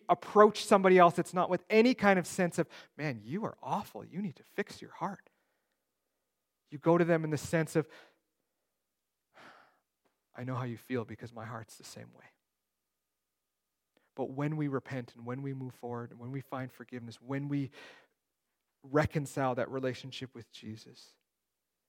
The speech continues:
that is a beautiful thing, and that's what God wants. So,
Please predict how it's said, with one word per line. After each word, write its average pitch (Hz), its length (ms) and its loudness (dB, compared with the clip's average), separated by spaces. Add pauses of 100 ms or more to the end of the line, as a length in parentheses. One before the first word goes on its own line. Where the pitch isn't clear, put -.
(180)
that 120 100 -16
is 117 140 -16
a - 40 -20
beautiful 120 400 -10
thing, 113 240 -16
and 113 80 -16
that's 123 160 -20
what 113 120 -20
God 107 200 -10
wants. 113 520 -20 (4000)
So, 135 320 -6